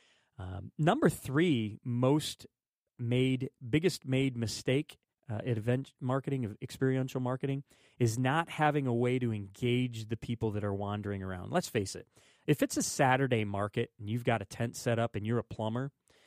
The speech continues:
and you're downtown, pick a city. <laughs> It could be Westchase, could be Saint Pete, Clearwater, Wesley Chapel, Brandon, doesn't matter where it's at, but it's a Saturday morning and it's a market. Folks are wandering around. Who are those people?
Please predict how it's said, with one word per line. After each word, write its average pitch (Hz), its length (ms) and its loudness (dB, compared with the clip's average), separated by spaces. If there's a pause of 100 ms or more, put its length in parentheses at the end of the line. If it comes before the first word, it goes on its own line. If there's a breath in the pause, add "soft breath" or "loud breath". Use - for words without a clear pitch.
(180 soft breath)
and 107 160 -2
you're 127 200 4
downtown, 120 1000 0 (720)
pick - 180 -2
a 120 40 -6
city. 95 420 -4
<laughs> - 220 -6
It - 180 0
could 147 160 4
be 127 80 -2
Westchase, 170 800 0
could 127 200 2
be 120 180 0 (380 loud breath)
Saint 156 300 4
Pete, 165 220 2
Clearwater, 156 640 6
Wesley 147 320 4
Chapel, 147 440 4
Brandon, 139 400 2
doesn't 139 180 2
matter 120 200 4
where 117 200 2
it's 110 160 0
at, 143 220 4
but 120 120 0 (160 soft breath)
it's - 180 2
a 254 40 4
Saturday 185 500 6
morning 170 380 0
and 110 100 0
it's 123 100 -6
a 131 40 4
market. 123 440 0 (320 loud breath)
Folks 190 280 2
are 156 60 4
wandering 151 460 2
around. 117 220 2
Who 185 200 0
are 330 100 2
those 127 220 4
people? 170 380 -2